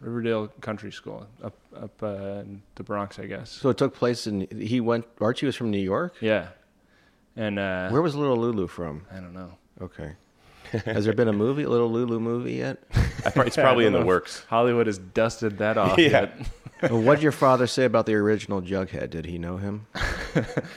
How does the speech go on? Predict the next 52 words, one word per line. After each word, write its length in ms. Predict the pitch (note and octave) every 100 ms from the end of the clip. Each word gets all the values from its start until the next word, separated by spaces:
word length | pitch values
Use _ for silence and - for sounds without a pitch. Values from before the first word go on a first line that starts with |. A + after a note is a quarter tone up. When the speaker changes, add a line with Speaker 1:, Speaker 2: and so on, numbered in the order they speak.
| - - -
Speaker 1:
I 60 | B2
don't 140 | G3
know. 120 | G3+ C3+
He 140 | E3
knew 220 | F3 B3
all 160 | E3 F3+
the, 140 | E3+
like, 260 | B2+ A#2+ -
teachers 520 | - D#3+ A#2 G2 F2
that 160 | G#2+ F#2+
are, 340 | G2 F#2 - - -
are 140 | G#2+
represented 540 | G2+ G2+ G#2 F#2+ C#3 F#3
Speaker 2:
That's, 100 | G#2+
I 40 |
Speaker 1:
in 40 | C#3
Speaker 2:
had 140 | C3
Speaker 1:
the, 40 | G#2
Speaker 2:
no 120 | G#2
idea. 320 | G#2 G2 B2+
Speaker 1:
in, 180 | A2+ G2+
in 180 | - G#2
the 60 | G2+ A2+
Speaker 3:
Are 60 |
you 60 | G2
Speaker 1:
comics. 220 | C3+ G#3
Speaker 3:
serious? 180 | - D3
Speaker 2:
I 40 |
always 180 | E3+ D3+
thought 100 | C#3+
it 40 | C3
was 120 | A2+
a 60 |
Midwest 600 | G#2 A2+ A2 B2+ F3 -
thing, 280 | - E2 C#2+
like 140 | D2+ D#2+
Illinois 600 | F#2+ G2+ G2 G2+ A2 F#2+
or 140 | D#2+
Iowa. 340 | A#1+ F2+ G2+ E3+
Speaker 1:
Yeah, 80 | D#3+
it 80 | D3+
kinda 200 | G3 E3
seems 320 | - C#3 B2+
like 240 | G2 F2
that. 300 | F2+ E2 - - _
I 60 | A2+
mean, 320 | A#2 A2 G#2 - _ _ _ _ _ _ G#2+
I 60 |
guess 180 | A2 B2
it's 120 | A2+
probably, 460 | - A2+ G#2 G#2 G2+
like, 400 | G2 F#2 -